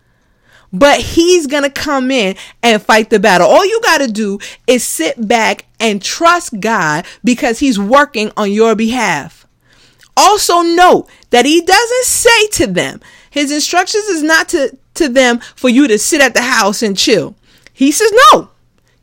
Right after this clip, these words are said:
get up." This is your faith in action. Get up, prepare yourself, take your step of faith,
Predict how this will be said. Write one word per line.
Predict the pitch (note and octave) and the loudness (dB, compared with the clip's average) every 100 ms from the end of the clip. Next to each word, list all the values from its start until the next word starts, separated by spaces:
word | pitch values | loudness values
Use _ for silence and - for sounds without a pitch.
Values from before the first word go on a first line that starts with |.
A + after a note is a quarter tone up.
| E3+ D3 | -16 0
get | C#4 E4+ | 2 4
up." | F4+ G3+ E3 | 4 4 2
This | A#3 D4 | 0 0
is | |
your | C#4+ D4+ | 2 0
faith | - D#4+ F4 F4+ | 2 2 2 0
in | E4+ | 2
action. | D#4+ - - C#3 - - _ D3+ | 2 2 -2 -4 -10 -20 _ -14
Get | D3 B3 A4+ - | 0 4 4 2
up, | E4+ F#4+ G3 - - - _ _ - | 4 4 4 0 -6 -16 _ _ 0
prepare | C4 A#3 - F4+ G4 | 2 2 2 2 4
yourself, | D#4 B3+ - D#3+ C#3+ G#3 - - _ | 4 2 2 2 2 0 -4 -20 _
take | - C#4+ D#4 F4 | -4 -2 0 0
your | F#4 | 0
step | - G4 F#4+ | 2 0 2
of | G4+ | -2
faith, | - A4 A#4+ G#3 G#3 | -2 2 4 4 0